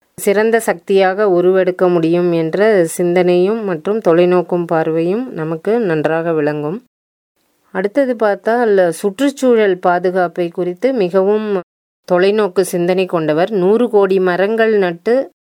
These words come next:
நம் நாடை முன்னேற்ற வேண்டும்" என்று அவர் ஆசைப்பட்டுள்ளார்.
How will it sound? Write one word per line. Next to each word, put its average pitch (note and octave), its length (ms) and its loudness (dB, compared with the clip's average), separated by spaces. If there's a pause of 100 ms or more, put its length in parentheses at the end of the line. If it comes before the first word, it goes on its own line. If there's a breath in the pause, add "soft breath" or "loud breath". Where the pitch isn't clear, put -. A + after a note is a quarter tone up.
(540)
நம் F3+ 240 -2
நாடை F#3+ 600 0 (220)
முன்னேற்ற G3 500 2
வேண்டும்" D#3+ 540 -2
என்று F3 600 -2
அவர் D#3 200 -2
ஆசைப்பட்டுள்ளார். E3 880 -4